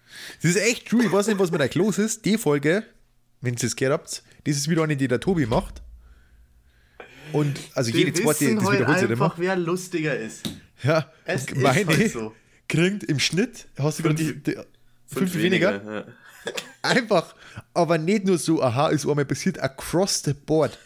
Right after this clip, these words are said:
Speaker 1: across the
Speaker 2: Also,
Speaker 1: board
Speaker 2: also wenn
Speaker 1: kriegt
Speaker 2: wir das jetzt,
Speaker 1: Science.
Speaker 2: wenn wir das jetzt einfach mal so kurz analysieren. Deine elf, meine sechzehn.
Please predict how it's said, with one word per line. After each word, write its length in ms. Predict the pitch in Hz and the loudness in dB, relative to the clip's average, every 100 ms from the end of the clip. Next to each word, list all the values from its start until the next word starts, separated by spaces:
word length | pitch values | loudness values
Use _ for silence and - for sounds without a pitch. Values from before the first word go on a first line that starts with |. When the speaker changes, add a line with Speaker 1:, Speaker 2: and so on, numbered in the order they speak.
| - | -12
Speaker 1:
across 540 | 113 - - 180 - | -12 -8 -2 -2 0
the 80 | 143 | -2
Speaker 2:
Also, 180 | 147 139 | 0 2
Speaker 1:
board 220 | 143 143 | 2 0
Speaker 2:
also 140 | 151 | 0
wenn 60 | 147 156 | 0 0
Speaker 1:
kriegt 60 | |
Speaker 2:
wir 60 | - | 0
das 200 | 131 131 | 2 2
jetzt, 20 | |
Speaker 1:
Science. 260 | 131 131 - _ _ _ - | 0 -4 -12 _ _ _ -4
Speaker 2:
wenn 120 | 143 | -4
wir 60 | |
das 120 | 147 151 | -2 -4
jetzt 160 | 135 | -4
einfach 240 | 135 143 139 | -2 -2 -2
mal 100 | 131 | -4
so 120 | 135 | -6
kurz 300 | 120 147 147 | -4 -4 -4
analysieren. 580 | 127 117 110 107 92 82 | -4 -2 -4 -4 -6 -4
Deine 400 | 95 127 135 - | -4 -4 -4 -4
elf, 380 | 107 98 - - | -4 -4 -6 -8
meine 320 | 107 123 117 | -6 -4 -6
sechzehn. 640 | - 104 - - 92 - | -6 -8 -8 -8 -8 -10